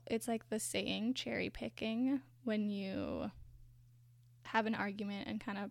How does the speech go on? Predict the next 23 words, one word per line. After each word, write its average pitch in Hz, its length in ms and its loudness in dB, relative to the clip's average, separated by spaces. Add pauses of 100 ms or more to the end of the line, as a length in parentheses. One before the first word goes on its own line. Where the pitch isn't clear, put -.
present 202 600 -2 (600)
misleading 208 1000 2 (300)
evidence, 226 560 0
you 208 80 -4
cherry 208 340 0
pick - 260 -6
the 233 100 0
evidence. 247 540 2 (640)
Uh, 214 400 8
I 233 100 4
thought 214 160 4
it - 80 0
was 220 140 0
a 226 60 0
little 220 240 0
bit 202 240 0
of 214 140 0
a 226 300 -2
meta 226 420 4
name, 240 480 4 (580)
you 247 120 6
know, 226 320 4 (360)
like, 226 300 2